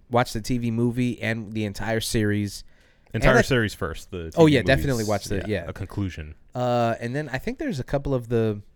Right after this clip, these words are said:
Speaker 1: couple of the mo-, 'cause they've done, they've made, like, five or six movies now.
Speaker 2: Uh, well,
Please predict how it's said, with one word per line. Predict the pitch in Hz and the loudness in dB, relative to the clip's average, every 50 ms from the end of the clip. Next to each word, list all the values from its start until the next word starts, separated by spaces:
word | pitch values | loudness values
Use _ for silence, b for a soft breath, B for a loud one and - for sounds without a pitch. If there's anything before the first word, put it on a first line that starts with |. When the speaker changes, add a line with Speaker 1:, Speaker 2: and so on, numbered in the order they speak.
| _ _ _ _ _ _ _ _ _ _ _ _ _ - | _ _ _ _ _ _ _ _ _ _ _ _ _ 0
Speaker 1:
couple | - 165 196 - 226 | 2 2 2 4 2
of | 165 139 | 2 0
the | 131 | 0
mo-, | 127 127 107 | -2 -2 -4
'cause | - - 123 110 | -2 -4 -2 0
they've | 135 131 123 107 | 0 -2 0 0
done, | 127 127 127 117 107 - - | 2 2 2 0 -4 -8 -6
they've | 104 107 95 | -6 -4 -2
made, | 113 113 101 | -2 -2 -2
like, | 98 92 - | -4 -6 -6
five | - 95 95 101 90 | -6 -6 -6 -6 -6
or | 90 | -6
six | - 107 95 - | -8 -8 -8 -6
movies | 101 101 98 95 92 82 85 | -6 -6 -4 -4 -6 -8 -8
now. | 90 82 82 82 82 - - | -12 -12 -12 -12 -16 -10 -4
Speaker 2:
Uh, | 113 120 131 131 123 107 | -2 0 0 0 0 0
well, | 135 135 127 123 104 | -2 -2 -2 -2 -4